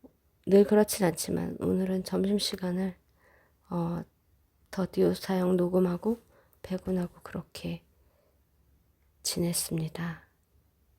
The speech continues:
퇴근 후에 <clears throat>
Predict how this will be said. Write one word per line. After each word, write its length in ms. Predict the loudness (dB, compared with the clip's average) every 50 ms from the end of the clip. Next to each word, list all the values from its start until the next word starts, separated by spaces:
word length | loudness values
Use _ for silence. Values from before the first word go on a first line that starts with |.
| _ _ -20 -20 -20 -20 _ _ _ -2
퇴근 320 | 2 4 6 8 8 8
후에 600 | 8 8 8 8 8 6 6 6 4 2 0 -2 -6 -10 _ _ _ _ _ 4
<clears throat> 500 | 4 4 4 2 -4 -8 -8 -8 -8